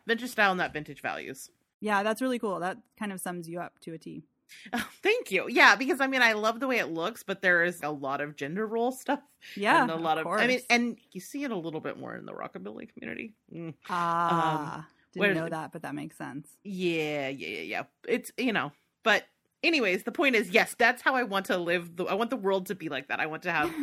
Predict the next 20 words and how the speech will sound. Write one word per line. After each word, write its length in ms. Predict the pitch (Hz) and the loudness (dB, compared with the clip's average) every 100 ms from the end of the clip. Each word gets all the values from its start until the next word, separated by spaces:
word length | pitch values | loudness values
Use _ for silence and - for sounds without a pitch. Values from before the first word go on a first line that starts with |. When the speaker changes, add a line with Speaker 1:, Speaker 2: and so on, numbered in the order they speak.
| 277 | 0
Speaker 2:
<laughs> 200 | 254 - | 0 2
Speaker 1:
vintage 320 | 269 339 381 | 2 4 2
style, 500 | - 262 226 226 226 | 4 6 8 8 4
not 200 | 214 180 | 4 2
vintage 340 | 170 180 170 165 | 2 -2 -2 -2
value. 300 | - - 226 | -2 -2 0
<laughs> 280 | - - 277 | 0 4 6
Speaker 2:
Yeah. 300 | 233 349 320 | 8 6 6
Speaker 1:
This 100 | 269 | 4
is 40 | 262 | 2
my 240 | 220 175 233 | 4 4 4
whole 200 | 233 220 | 4 2
point. 320 | 214 175 170 | 0 0 2
I 100 | 165 | 2
want 200 | 170 - | 2 2
everybody 580 | 185 208 196 190 190 202 | 2 2 0 0 0 -2
to 120 | 196 | -6
be 320 | 170 160 156 - - - _ | -6 -6 -6 -12 -20 -20 _
in 160 | - 170 | -2 0
a 300 | 151 151 151 | 2 2 0